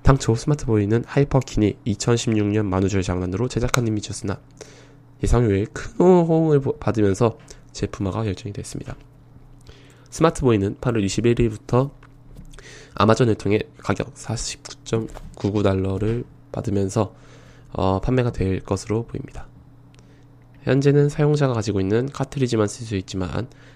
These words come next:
하이퍼킨이 지난해 십이월 개발킷을 판-, 판매하고 게임 개발을 지원한다고 밝혔기 때문에 추가 전용 게임이 등장할 가능성도 있습니다.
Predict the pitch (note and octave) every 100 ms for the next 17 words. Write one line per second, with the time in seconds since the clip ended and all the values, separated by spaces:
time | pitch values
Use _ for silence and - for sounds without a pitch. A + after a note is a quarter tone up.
0 | - C3 C#3 B2+ - B2 A#2 A2+ G2+ G2
1 | G2 G2 - C3 C3 B2+ A#2+ - G#2 -
2 | G#2+ G#2+ G2 G2+ A#2 - A#2+ B2 A2 F2+
3 | G2+ - - - A2 A2 G#2+ F#2 F#2+ -
4 | G#2 G#2 G2 F#2+ F#2+ G2 - - G#2 A#2
5 | G#2 G2+ - - - - A2 G#2+ F#2 F#2
6 | F#2 F#2 G2 G2 F#2+ F#2+ F#2+ F#2 F#2+ F#2+
7 | A#2 - F2+